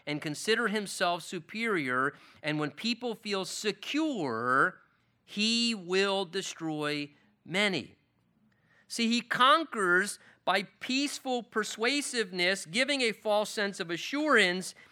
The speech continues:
And then, of course, as we'll see in our study, halfway through the tribulation, he will turn the tables and he will unleash his inner monster.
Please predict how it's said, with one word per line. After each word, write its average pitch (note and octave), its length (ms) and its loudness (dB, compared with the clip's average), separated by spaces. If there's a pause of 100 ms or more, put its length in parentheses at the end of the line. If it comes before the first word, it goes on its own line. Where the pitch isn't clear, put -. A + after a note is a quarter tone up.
(160)
And E3+ 180 -2
then, G3 140 6
of G3 80 -2
course, G3+ 340 0
as E3+ 160 -4
we'll G3 180 -2
see G#3+ 460 -2
in D#3+ 220 -6
our F3 140 2
study, F#3 540 0 (340)
halfway A#3 680 6
through B3+ 260 -4
the A#3+ 100 0
tribulation, A#3 1160 0
he G3+ 160 -4
will D3+ 160 -2
turn A#3 380 2
the A#3+ 60 2
tables F3 800 0
and D3+ 220 -2
he A3 400 -4
will E3 340 0
unleash F3+ 680 -4
his F#3+ 280 -4
inner F3 360 -4
monster. E3 800 4